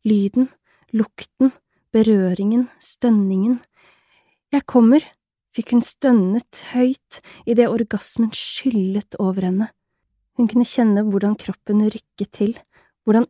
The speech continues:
underlivet trakk seg sammen om fingrene hans mens hun presset seg hardt mot ham. Nina våknet til dagen etter. Fortsatt på ryggen. Øynene myste mot taket, og solen kastet morgenstråler inn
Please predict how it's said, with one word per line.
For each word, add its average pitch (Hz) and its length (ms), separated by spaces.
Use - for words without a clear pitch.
underlivet 202 480
trakk - 300
seg 214 160
sammen 185 340
om 208 80
fingrene 180 480
hans 214 380
mens 202 260
hun 214 80
presset - 540
seg 202 140
hardt - 340
mot 190 200
ham. 202 140
Nina 214 260
våknet 190 400
til 196 220
dagen 180 280
etter. - 220
Fortsatt - 460
på 247 120
ryggen. 247 300
Øynene 208 400
myste 240 520
mot 208 200
taket, 226 540
og 220 80
solen 214 360
kastet 214 360
morgenstråler 196 720
inn 214 220